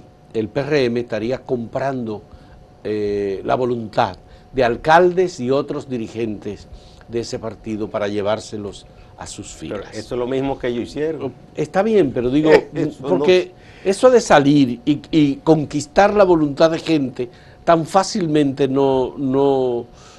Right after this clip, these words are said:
Speaker 1: no es, digamos, eh, tan
Speaker 2: Tan fácil.
Speaker 1: tan fácil, no lo es,
Speaker 2: Tienen
Speaker 1: Gustavo.
Speaker 2: que mediar otra cosa
Speaker 1: Yo
Speaker 2: de
Speaker 1: creo
Speaker 2: por
Speaker 1: que el
Speaker 2: medio.
Speaker 1: hecho de que haya tanta gente que esté saliendo del Partido de la Liberación Dominicana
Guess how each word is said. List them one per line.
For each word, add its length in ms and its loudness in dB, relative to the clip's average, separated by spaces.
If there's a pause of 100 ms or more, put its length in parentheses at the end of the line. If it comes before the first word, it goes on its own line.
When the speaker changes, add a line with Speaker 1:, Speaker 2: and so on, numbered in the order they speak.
(140)
Speaker 1:
no 220 6
es, 240 4
digamos, 640 0 (160)
eh, 200 -8 (420)
tan 580 -4 (300)
Speaker 2:
Tan 160 -8
fácil. 400 -2
Speaker 1:
tan 220 2
fácil, 420 -2
no 120 8
lo 160 6
es, 220 0
Speaker 2:
Tienen 280 0
Speaker 1:
Gustavo. 20 0
Speaker 2:
que 100 6
mediar 320 8
otra 220 0
cosa 200 2
Speaker 1:
Yo 60 10
Speaker 2:
de 40 4
Speaker 1:
creo 140 10
Speaker 2:
por 60 4
Speaker 1:
que 60 10
el 60 8
Speaker 2:
medio. 100 12
Speaker 1:
hecho 180 6
de 120 8
que 260 4 (140)
haya 260 6
tanta 420 2
gente 440 -2
que 80 0
esté 400 4 (240)
saliendo 800 6
del 180 2
Partido 480 0
de 80 4
la 100 4
Liberación 540 0
Dominicana 600 -4